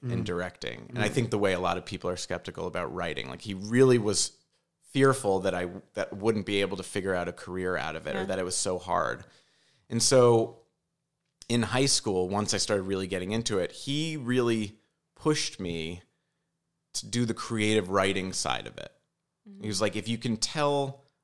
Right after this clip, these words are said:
Speaker 1: a good story and figure out the writing side," then he saw that as a way to kind of ensure that the rest of it would follow.
Speaker 2: Yeah.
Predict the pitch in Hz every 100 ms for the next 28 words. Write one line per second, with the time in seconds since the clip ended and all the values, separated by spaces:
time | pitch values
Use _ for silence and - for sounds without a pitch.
0 | - 101 117 107 - 117 113 101 98 -
1 | 117 107 107 104 104 - - _ _ -
2 | 98 98 117 131 123 104 - 90 78 73
3 | 65 92 101 _ _ _ _ _ _ _
4 | 101 110 107 104 104 101 - _ _ _
5 | _ _ _ _ _ _ - 139 123 -
6 | 117 104 107 110 104 98 92 98 95 92
7 | - 107 98 90 98 92 - 110 98 98
8 | 95 92 80 95 90 85 98 - 85 78
9 | 65 - _ - 92 78 - 69 64 50
10 | 50 - _ - 131 120